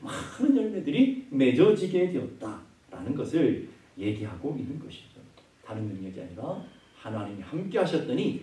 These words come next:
삶에 실제 열매들이 맺혀지게 되더라.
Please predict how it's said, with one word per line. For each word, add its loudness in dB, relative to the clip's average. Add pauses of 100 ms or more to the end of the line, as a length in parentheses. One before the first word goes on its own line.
(120)
삶에 -6
실제 -2
열매들이 -2
맺혀지게 -2
되더라. -12